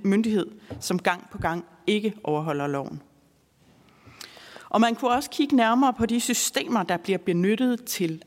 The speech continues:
arkivering og journalisering i den offentlige forvaltning. Måske er de forældet, og det medvirker til, at tidsfristerne bliver overskredet. For selvfølgelig skal ministerier og andre offentlige myndigheder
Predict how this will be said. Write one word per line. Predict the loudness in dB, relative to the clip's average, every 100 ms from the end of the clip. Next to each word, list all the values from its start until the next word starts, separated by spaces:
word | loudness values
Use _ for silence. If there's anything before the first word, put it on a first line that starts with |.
| _
arkivering | -6 -4 -2 0 2 0 -2
og | -4 -2
journalisering | 0 0 -2 -2 -2 -2 -4 -6 -14 -20 _ _ _ 0
i |
den | 2 0
offentlige | -2 -4 -4 -4 -4
forvaltning. | -2 -2 -2 -6 -10 -14 -20 _ _ _ _ -20 -20 -2
Måske | 0 2 0 -2
er |
de | -2
forældet, | -2 -4 -4 0 0 -2 -10 -16 _ _ _ _ _ _ _
og | -2
det | 4
medvirker | 6 6 4 2 0
til, | -2 -2 -2 -2
at | -6
tidsfristerne | -2 0 0 0 -2 -2 -2 -2
bliver | -2 -2
overskredet. | -2 -2 -2 -2 -4 -4 -8 -18 _ -20 _ _ _ -20 -20 -20 -4
For | -2
selvfølgelig | 0 2 2 2 2
skal | 2
ministerier | 4 4 2 0 0 0 0
og | 0 0
andre | 0 0 -2
offentlige | -2 0 0 2
myndigheder | 2 2 0 0